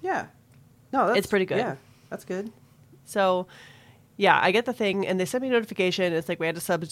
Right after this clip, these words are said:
Speaker 2: substitute some items. So look over them and approve them. And if you
Speaker 1: Okay.
Speaker 2: don't do
Speaker 1: Yeah.
Speaker 2: that, then they send you the thing, and you just have to live with it."
Speaker 1: Yeah.
Speaker 2: Um, so I looked at it, and I always buy those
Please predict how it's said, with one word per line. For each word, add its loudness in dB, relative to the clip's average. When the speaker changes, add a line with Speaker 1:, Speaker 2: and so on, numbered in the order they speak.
Speaker 2:
substitute -2
some -10
items. -6
So 0
look -2
over 2
them -2
and 0
approve -4
them. -4
And 2
if 0
you 0
Speaker 1:
Okay. -10
Speaker 2:
don't 4
do 0
Speaker 1:
Yeah. 2
Speaker 2:
that, 0
then 0
they -2
send -2
you -4
the -2
thing, -4
and -6
you -12
just -12
have -6
to -12
live -8
with -14
it." -10
Speaker 1:
Yeah. -6
Speaker 2:
Um, 0
so -2
I 4
looked -2
at 2
it, 0
and 2
I -2
always -2
buy 2
those -4